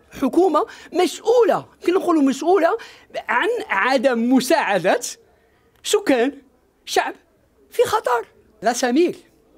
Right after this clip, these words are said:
هي مصفات. هذا اش كيعني؟ يعني أنها أولًا كانت تستورد المادة الخام وكتحولها وكتسوقها. مين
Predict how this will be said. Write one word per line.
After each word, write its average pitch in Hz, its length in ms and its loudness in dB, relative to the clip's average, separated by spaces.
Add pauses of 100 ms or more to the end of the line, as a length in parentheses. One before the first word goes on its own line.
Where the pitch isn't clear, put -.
(340)
هي 220 300 -2
مصفات. 208 460 -8 (720)
هذا 151 180 -16
اش 180 120 -14
كيعني؟ 143 380 -4 (300)
يعني 170 400 -10
أنها 185 220 -6
أولًا 208 480 -8
كانت - 300 -14
تستورد 170 680 -12 (880)
المادة 208 540 -8
الخام 202 520 -10 (1500)
وكتحولها 269 640 -6 (1400)
وكتسوقها. - 1300 -8 (1300)
مين 494 340 -2